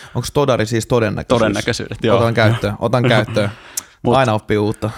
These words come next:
Speaker 2: mut ehkä miltä tää näyttää viiden viiva kymmenen vuoden päästä konkreettisesti, niin mä näkisin, että niinku kaksituhatta kolmekymmentä vuoden,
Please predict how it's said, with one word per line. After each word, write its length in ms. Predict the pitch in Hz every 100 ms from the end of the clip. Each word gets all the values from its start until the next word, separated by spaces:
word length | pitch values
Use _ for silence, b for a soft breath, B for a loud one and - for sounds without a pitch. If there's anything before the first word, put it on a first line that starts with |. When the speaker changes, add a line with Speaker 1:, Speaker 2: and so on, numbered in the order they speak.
| -
Speaker 2:
mut 180 | 110 120
ehkä 280 | 113 -
miltä 240 | 120 120 113
tää 140 | 113
näyttää 420 | 113 113 - 113
viiden 260 | 113 123 120
viiva 200 | 110 110
kymmenen 400 | - 110 113 104
vuoden 280 | 101 104 104
päästä 320 | - 107 -
konkreettisesti, 1000 | 120 113 - 107 98 - - - - 98
niin 260 | 98 95 - -
mä 80 |
näkisin, 300 | 104 101 110
että 160 | 107 -
niinku 160 | 101 110
kaksituhatta 440 | 113 - 113 -
kolmekymmentä 380 | 107 107 107 -
vuoden, 380 | 95 95 95 98